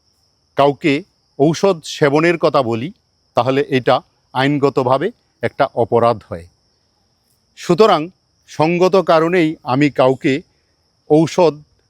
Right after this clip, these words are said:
সেবন করতে বলি না কোনো ইন্ডিকেশনে। আমি যে ইন্ডিকেশনে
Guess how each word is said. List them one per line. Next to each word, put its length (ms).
সেবন 440
করতে 300
বলি 240
না 100
কোনো 140
ইন্ডিকেশনে। 560
আমি 200
যে 120
ইন্ডিকেশনে 560